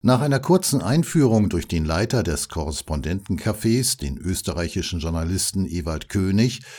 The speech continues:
der einzige Auslandskorrespondent, der bis neunzehnhundertneunundachtzig gleichzeitig in der B R D und der D D R akkreditiert war, erging das Wort an den D I H K-Geschäftsführer Wandsleben.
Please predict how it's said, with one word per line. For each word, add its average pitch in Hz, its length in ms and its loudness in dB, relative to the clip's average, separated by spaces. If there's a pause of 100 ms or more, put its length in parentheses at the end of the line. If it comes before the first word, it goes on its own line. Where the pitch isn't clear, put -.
(120)
der 87 140 2
einzige 110 480 2
Auslandskorrespondent, 85 1300 -2
der 123 100 0
bis 120 200 -2
neunzehnhundertneunundachtzig 110 1400 0
gleichzeitig 104 680 -2
in 92 140 -2
der 82 100 -2
B 92 200 -2
R 80 120 -6
D 104 260 0
und - 380 -2
der 90 140 0
D 101 180 -2
D 92 120 -2
R 110 260 -6
akkreditiert 127 720 -6
war, 113 240 -6 (400)
erging 147 320 2
das 160 240 0
Wort 110 260 2
an 104 140 2
den 113 160 4
D 95 100 -2
I 92 220 0
H 87 100 0
K-Geschäftsführer 92 1000 -2
Wandsleben. 71 720 -6